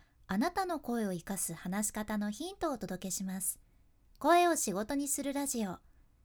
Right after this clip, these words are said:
一年間の無料メール講座、池早メルマガの提供で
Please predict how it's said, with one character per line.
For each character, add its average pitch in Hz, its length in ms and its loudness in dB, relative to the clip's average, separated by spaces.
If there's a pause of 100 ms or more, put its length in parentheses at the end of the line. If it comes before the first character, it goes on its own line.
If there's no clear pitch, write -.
(140)
一 214 220 0
年 302 180 2
間 233 240 0
の 185 80 0
無 160 140 0
料 214 200 2
メ 262 160 2
ー 262 40 0
ル 269 80 -4
講 262 180 -2
座、 202 220 -4 (520)
池 208 220 0
早 359 260 4
メ 392 120 4
ル 392 100 4
マ 339 140 0
ガ 269 100 2
の 208 120 2
提 202 260 -2
供 233 240 -2
で 226 200 -4